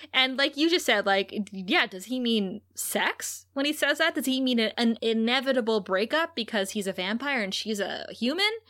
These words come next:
What does he mean? And Buffy says, "Well, one thing already has led to another," which is so true.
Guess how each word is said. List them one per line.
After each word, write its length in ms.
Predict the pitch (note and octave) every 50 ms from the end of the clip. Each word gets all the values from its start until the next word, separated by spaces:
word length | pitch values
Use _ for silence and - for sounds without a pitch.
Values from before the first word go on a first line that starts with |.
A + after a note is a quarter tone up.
| - - _ _ _ _ _ _ -
What 120 | - D4 G#4+
does 120 | B4+ A#4+
he 140 | A4 G4+ G#4 F#4
mean? 560 | E4 F#4 G#4+ A4 G4 F4+ D4+ B3 A3 G3+ G3+ B3 C#4+ - - - - - - - G5
And 460 | C#4 C#4 D4 D4 D4 D4 D4 C#4 - - _ _ _ _ _ -
Buffy 380 | A#3+ A#3 - D4 F4 - G4 F#4
says, 460 | F4+ - G#4+ B4+ C5+ D#4+ B3 A#3 A#3+
"Well, 120 | B3+ B3+ C4
one 180 | C#4+ D#4+ G4+
thing 180 | G4 G4+ G4+ E4+
already 360 | - B3+ C#4 D4+ F4 F4+ F#4+
has 340 | - - F#4+ G4+ A4 A#4 G#4 - -
led 180 | C4 A#3+ A3+
to 120 | A3 B3 A3+
another," 280 | A3+ G#3 G#3+ G#3 G#3
which 160 | A#3+ C#4 C#4
is 100 | F4+ -
so 160 | - - D#4 G#4
true. 460 | - - A#3+ G3+ F3 F#3 G3 A#3